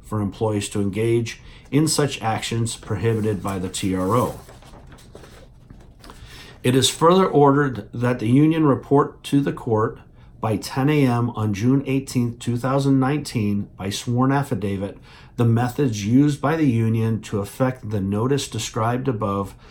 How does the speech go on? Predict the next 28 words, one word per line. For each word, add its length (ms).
to 180
all 280
its 160
members, 440
and 220
to 100
furnish 560
to 160
the 140
court 460
copies 420
of 140
all 160
notices 580
required 640
to 100
be 140
furnished 480
to 120
American 680
by 220
the 140
union 560
under 280
the 120
T 240
R 240
O. 300